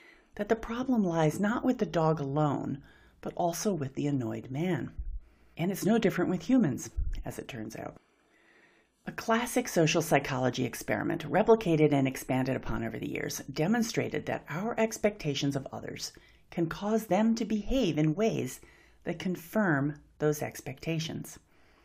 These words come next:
In the late seventies, University of Minnesota researchers had a hunch that people sense how others view them and start exhibiting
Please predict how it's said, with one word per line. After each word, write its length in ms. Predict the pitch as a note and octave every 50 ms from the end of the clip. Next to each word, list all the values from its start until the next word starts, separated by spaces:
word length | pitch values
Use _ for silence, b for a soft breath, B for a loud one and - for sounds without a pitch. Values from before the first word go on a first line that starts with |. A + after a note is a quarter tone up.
| b b b b b b b b b -
In 80 | A3
the 100 | A3 A3+
late 260 | A3 A#3 B3+ B3+ B3
seventies, 520 | - - C#3+ C3 B2 B2+ C3 B2+ B2+ - - b b b b b b _
University 560 | - G3+ A#3+ C4 C4 A3+ F3+ D#3+ D#3+ D#3+ D#3 D3+
of 100 | C#3 -
Minnesota 600 | D3 D3 D#3+ D#3+ D#3+ - B2+ B2+ C3 B2+ C3 -
researchers 640 | _ C#3 - - A#2 G2+ - - - - - - - B B B B B B B B B
had 200 | - E3+ F#3+ A#3+
a 40 | A#3
hunch 460 | - C#3+ - - - - - - b b b b b b b
that 160 | - D#3+ D#3+
people 320 | - G#3 A3+ A3+ - B3 B3
sense 480 | - - - C#3+ C#3+ D3+ D3+ - - - _ _ _ _ _ _ - -
how 180 | - C3+ - - - -
others 280 | C#3+ D#3+ F3+ G#3 -
view 200 | - D3+ B2+ A#2+
them 300 | - G#2+ A2+ C#3+ D#3+ E3 B B B B B B B B B -
and 100 | D#3 D#3+
start 260 | D#3+ - E3+ F3 -
exhibiting 760 | D#3+ D3 D3 C3+ C#3+ G#3 A#3+ A3+ F3+ A#2 A2 - C3+ - -